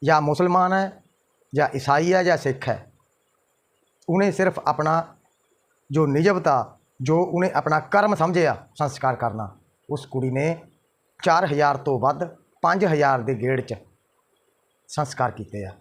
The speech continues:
ਲਾਸ਼ਾਂ ਦੇ, ਲਵਾਰਿਸ ਲਾਸ਼ਾਂ ਦੇ।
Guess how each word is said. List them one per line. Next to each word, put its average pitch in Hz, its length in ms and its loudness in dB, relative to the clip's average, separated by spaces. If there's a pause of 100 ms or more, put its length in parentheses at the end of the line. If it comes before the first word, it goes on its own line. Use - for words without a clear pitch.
(840)
ਲਾਸ਼ਾਂ 117 340 -6
ਦੇ, 104 120 -10
ਲਵਾਰਿਸ 113 440 -4
ਲਾਸ਼ਾਂ 92 320 -8
ਦੇ। 65 100 -20